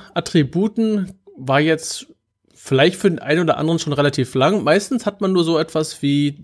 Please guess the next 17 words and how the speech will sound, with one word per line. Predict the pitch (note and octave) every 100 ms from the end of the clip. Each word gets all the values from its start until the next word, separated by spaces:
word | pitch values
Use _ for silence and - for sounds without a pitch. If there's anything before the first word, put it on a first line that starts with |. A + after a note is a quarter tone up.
| -
den | C#3 B2+
Wert, | B2 B2 A2+ - _ _ _ _ _ _ _ _ _
also | A#2+ B2
sprich | - - B2
Widerstandswert. | D3+ D3+ - B2 - - A#2 - - - - _
Und | -
der | C3 B2+
Rest | D3+ -
ist | C#3+ -
nice | C#3 C3 C3+ C3+
to | - C3
have. | A#2 G#2+ - _ - - - _ _ _ _ _
Ähm, | - B2+ C3 C3+ A2+ - _ _ _ -
ich | C#3+ -
bin | -
der | G3+
Meinung, | D#3 C3+ D3+ D#3 D3